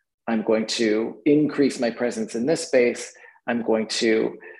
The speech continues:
build on the traction I already have with a certain demographic." Um, another way to think of it is like a funnel, right? On the internet, there's a lot of noise. You're, you're trying to pierce that noise with a signal to say,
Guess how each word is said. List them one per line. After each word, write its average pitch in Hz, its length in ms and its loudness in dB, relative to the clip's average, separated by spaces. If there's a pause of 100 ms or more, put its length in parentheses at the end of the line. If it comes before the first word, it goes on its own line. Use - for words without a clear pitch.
(300)
build 147 420 8
on 127 180 6
the 117 80 0
traction 120 400 0
I 110 120 2
already 113 260 -2
have 185 280 0
with 131 160 -2
a 120 60 -2
certain 117 320 -6
demographic." 110 680 2 (560)
Um, 113 460 -2 (220)
another 143 240 2
way 156 80 4
to 135 60 -2
think 147 120 -2
of 127 60 -2
it 131 80 2
is 120 120 2
like 113 180 2
a 107 60 -10
funnel, 147 600 -2 (420)
right? 123 320 2 (320)
On 143 160 2
the 135 120 2
internet, 131 480 0
there's 123 180 0
a 120 40 2
lot 110 320 2
of 104 120 -6
noise. 107 480 -12 (400)
You're, 127 320 2
you're 117 160 2
trying 147 320 2
to 104 100 2
pierce - 400 0
that 117 240 -2
noise 113 380 -4
with 113 120 -4
a 104 60 -2
signal 123 460 -2
to - 120 -12
say, 104 500 4